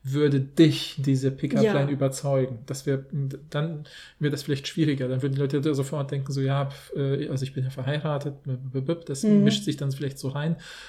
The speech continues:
Speaker 1: Aber wenn man sowas sagt wie, man könnte ja auch sich in die Rolle hineinversetzen, zu sagen, „Ich bin der beste Freund dieser Frau und soll ihr einen Tipp geben, wie sie flirten soll“, weil sie sagt, „Hey, du bist ein Mann, weißt vielleicht, was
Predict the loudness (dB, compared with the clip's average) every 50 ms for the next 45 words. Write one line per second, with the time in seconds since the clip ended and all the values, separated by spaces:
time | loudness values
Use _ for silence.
0 | -10 -4 0 0 2 2 2 0 0 -2 -2 -2 0 0 0 0 0 0 0 -2
1 | -2 -4 -2 0 0 0 -2 -6 -4 -2 0 2 2 2 4 4 2 2 2 0
2 | -2 -8 -10 -6 -4 -2 0 2 2 2 2 2 2 0 0 -2 -4 -6 -4 -2
3 | -2 -2 -2 -4 -6 -8 -8 -4 -4 -2 -2 -2 -4 -6 -4 -2 -2 -2 -2 -2
4 | -2 0 0 0 0 -2 -4 -4 -6 -8 -8 -6 -8 -8 -6 -6 -6 -4 -4 -2
5 | -2 -2 -4 -4 -6 -2 0 2 2 2 0 0 -2 -4 -2 -2 -2 0 0 0
6 | 0 -2 -2 -2 -6 -6 -4 -4 -2 -2 -2 -2 -2 -2 -2 -2 -4 -4 -4 -2
7 | -2 -2 -4 -4 -6 -4 -4 -2 -2 -2 -2 -2 -2 -2 -2 -2 -4 -4 -4 -2
8 | -2 0 0 -2 -2 -6 -6 -6 -6 -4 -2 -2 -2 -2 -2 -4 -4 -8 -10 -10
9 | -8 -8 -10 -12 -14 -10 -8 -8 -8 -8 -12 _